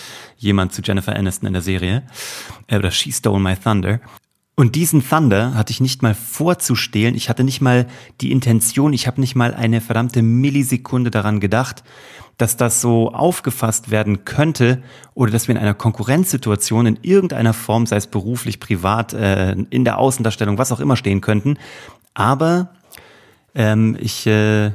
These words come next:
wurde eines Besseren belehrt im negativsten Sinne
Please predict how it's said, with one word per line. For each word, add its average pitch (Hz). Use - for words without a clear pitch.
wurde 165
eines 160
Besseren 113
belehrt 107
im 107
negativsten 110
Sinne 107